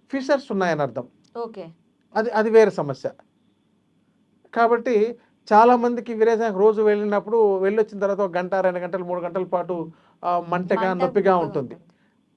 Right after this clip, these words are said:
Speaker 1: అది ఫిషర్స్ అన్నమాట. దాన్ని
Speaker 2: ఓకే.
Speaker 1: యానల్ ఫిషర్స్ అంటారు.
Speaker 2: మ్మ్.
Speaker 1: అంటే అక్కడ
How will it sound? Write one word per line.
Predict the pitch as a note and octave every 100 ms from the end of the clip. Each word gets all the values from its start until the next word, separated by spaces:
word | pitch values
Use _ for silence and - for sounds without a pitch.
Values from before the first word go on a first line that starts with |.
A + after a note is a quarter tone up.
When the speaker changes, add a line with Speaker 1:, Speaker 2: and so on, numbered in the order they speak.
| _ -
Speaker 1:
అది | C4 C4
ఫిషర్స్ | B3+ A#3 A3+ F#3
అన్నమాట. | E3 C#3 C3
దాన్ని | C#3 F3 F3+
Speaker 2:
ఓకే. | F#3+
Speaker 1:
యానల్ | F#3
ఫిషర్స్ | E3+ D#3 C#3+
అంటారు. | C#3+ B2+ A#2 - G#3
Speaker 2:
మ్మ్. | A3 F#3+
Speaker 1:
అంటే | - G#3+
అక్కడ | A#3 G3 A3 B3+